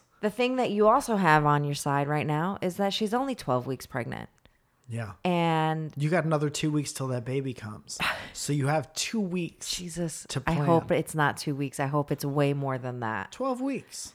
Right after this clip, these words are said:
Speaker 1: More than that. We need more than that.
Speaker 2: Fourteen weeks.
Speaker 1: We need more than that. Forty-two weeks is full term.
Speaker 2: Why not? And this is,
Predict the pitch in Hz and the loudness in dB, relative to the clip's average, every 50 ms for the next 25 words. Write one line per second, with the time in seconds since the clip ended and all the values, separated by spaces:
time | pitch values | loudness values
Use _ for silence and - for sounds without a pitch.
0 | _ _ _ _ _ - 175 170 165 160 160 160 156 160 151 147 143 131 123 127 | _ _ _ _ _ 0 4 6 8 8 8 6 6 4 2 2 2 0 0 -2
1 | - - - _ _ _ - 143 160 165 160 165 170 165 165 160 151 143 135 135 | -4 -8 -14 _ _ _ -8 -4 -2 0 2 2 2 2 4 4 2 2 2 0
2 | 131 127 - 104 98 87 - - - 139 160 175 - - - 175 170 170 160 151 | -2 -2 -2 -2 -2 -4 -6 -4 -2 -2 -2 -2 -2 -4 -4 -4 -4 -2 -2 -2
3 | 156 156 151 - - - - - - - 160 160 156 156 151 151 151 156 156 156 | -4 -4 -6 -8 -10 -12 -14 -16 -12 -6 -4 -2 0 0 2 2 2 2 2 2
4 | 151 160 160 156 156 151 156 156 143 - - - _ _ - - - - - - | 0 0 -2 -2 0 0 0 0 -2 -4 -6 -12 _ _ -20 -20 -20 -20 -20 -20
5 | _ _ _ _ _ _ _ _ _ _ _ _ - - - 185 185 175 175 165 | _ _ _ _ _ _ _ _ _ _ _ _ -16 -6 -2 0 2 2 0 0
6 | - - 202 190 170 180 190 180 - - 147 139 - - 156 151 - - 170 160 | 0 0 2 2 4 2 2 0 -2 -6 -6 -6 -4 -4 -4 -4 -4 -2 -2 -2
7 | 147 135 131 131 - - - 147 156 165 202 247 285 269 226 175 165 160 175 170 | -2 -2 -6 -10 -16 -16 -6 -2 0 0 0 0 0 2 2 2 2 0 -2 -4
8 | - - _ - 175 165 160 160 156 143 147 202 220 214 - 220 196 185 175 170 | -8 -12 _ -2 0 0 2 0 0 4 4 4 4 4 4 4 4 4 4 2
9 | 160 143 - - | 0 -2 -6 -8